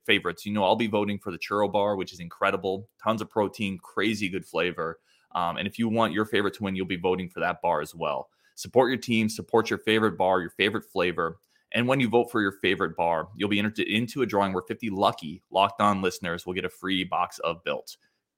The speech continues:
Not gonna beat that anywhere. Plus, one Locked On fan who votes will get a twelve-month subscription to Built, have free Built bars delivered every single month of your favorite flavor to your door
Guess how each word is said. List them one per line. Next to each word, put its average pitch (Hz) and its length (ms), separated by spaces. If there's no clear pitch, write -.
Not 98 200
gonna 107 140
beat 98 240
that 90 200
anywhere. 87 400
Plus, 165 420
one 127 280
Locked 135 300
On 127 180
fan 120 320
who 98 140
votes 95 460
will 107 100
get 107 140
a 101 40
twelve-month 107 460
subscription 104 440
to 92 60
Built, 92 300
have 92 220
free 123 360
Built 104 340
bars 98 280
delivered 95 440
every 113 360
single 110 500
month 98 320
of 110 200
your 135 100
favorite 123 400
flavor 113 320
to 123 240
your 117 160
door 98 340